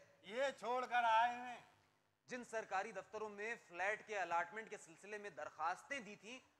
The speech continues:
Speaker 2: उनके आला अफसरान को भी कटहरे के उस पार से तस्वीरी सबूत इस्तेहकाक दिखाते हुए कहते,
Speaker 1: "ये छोड़कर आए हैं।"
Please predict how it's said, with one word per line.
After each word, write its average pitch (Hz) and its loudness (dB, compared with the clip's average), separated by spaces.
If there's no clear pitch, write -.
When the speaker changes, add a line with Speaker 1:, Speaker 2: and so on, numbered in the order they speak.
Speaker 2:
उनके 277 -2
आला 262 8
अफसरान 254 2
को 254 -6
भी 277 -4
कटहरे 233 0
के 247 -8
उस 233 -10
पार 226 6
से 254 -4
तस्वीरी 240 -6
सबूत 226 -12
इस्तेहकाक 233 0
दिखाते 196 -4
हुए 214 -8
कहते, 202 -6
Speaker 1:
"ये 302 8
छोड़कर 302 8
आए 285 10
हैं।" 311 0